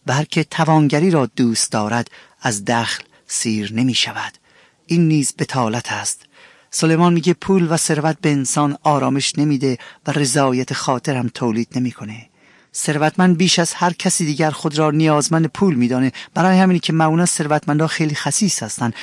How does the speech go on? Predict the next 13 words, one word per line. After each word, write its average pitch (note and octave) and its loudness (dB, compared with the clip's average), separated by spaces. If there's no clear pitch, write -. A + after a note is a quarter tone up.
و D#3+ 2
هر F#3+ 4
چقدر F#3 2
هم E3+ 4
پول F#3+ 2
داشته D#3+ 0
باشن، E3 2
باز F3+ 2
احساس E3 0
می‌کنن D#3+ 0
که D3+ -6
هیچی C#3 -4
ندارن. G#2+ -4